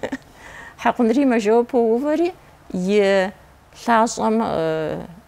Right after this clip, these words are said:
адыгэбзэм и щӏагъым тыркубзэ щӏэтурэ, ахуэдэхурэ къралъхьэхэ.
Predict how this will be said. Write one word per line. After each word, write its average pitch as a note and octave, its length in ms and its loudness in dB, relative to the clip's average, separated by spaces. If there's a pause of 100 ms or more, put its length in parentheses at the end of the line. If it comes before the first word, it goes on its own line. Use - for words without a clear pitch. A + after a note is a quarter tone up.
адыгэбзэм F3+ 800 -2
и D#3+ 280 -6
щӏагъым E3+ 540 -6 (100)
тыркубзэ E3+ 520 -8
щӏэтурэ, D#3+ 580 -10 (160)
ахуэдэхурэ D3+ 720 -8
къралъхьэхэ. - 800 -10